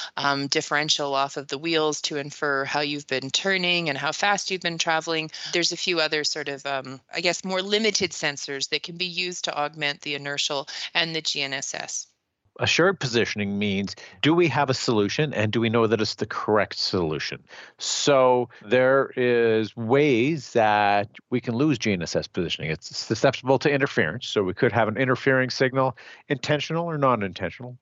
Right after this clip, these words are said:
Speaker 2: Non-intentional might be, you might have some interference in your local system if it's a,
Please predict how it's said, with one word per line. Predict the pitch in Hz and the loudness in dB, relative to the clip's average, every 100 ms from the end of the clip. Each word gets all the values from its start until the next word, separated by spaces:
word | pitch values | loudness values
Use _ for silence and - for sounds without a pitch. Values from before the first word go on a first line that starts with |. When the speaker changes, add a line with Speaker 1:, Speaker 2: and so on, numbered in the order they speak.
| - | 0
Speaker 2:
Non-intentional | 131 135 131 - 120 - 120 117 113 | 2 4 2 -2 -2 -2 -4 -4 -2
might | 113 | -4
be, | 113 | -4
you | 113 120 | -6 -2
might | 117 | 0
have | 113 | 0
some | - 104 | -2 -4
interference | 120 107 - 113 107 - | -2 -2 0 0 0 -4
in | 101 | 0
your | 95 92 | 2 2
local | 98 98 90 | 2 2 2
system | 98 90 - 92 90 | 2 2 2 2 2
if | 82 - | 0 0
it's | 80 82 | -2 0
a, | 71 | 0